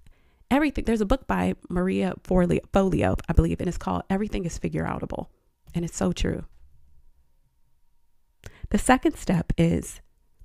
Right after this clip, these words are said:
accepting that once you've identified the belief, accepting that it is a lie. Accepting that that belief is a lie.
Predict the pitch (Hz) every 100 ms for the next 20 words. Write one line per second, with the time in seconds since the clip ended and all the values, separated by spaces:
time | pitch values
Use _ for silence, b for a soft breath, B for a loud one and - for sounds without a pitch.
0 | _ _ _ _ - 196 - 220 214 262
1 | 240 202 185 - - 202 - 233 190 190
2 | 190 202 226 226 240 247 254 247 - 202
3 | - 202 196 202 175 165 156 147 156 -
4 | - - - - _ _ _ _ _ _
5 | _ _ _ _ _ _ _ _ _ _
6 | _ _ _ _ _ - 170 - 196 -
7 | 226 175 - 185 - 240 233 175 175 -
8 | - - - 165 - - 160 156 - -
9 | 196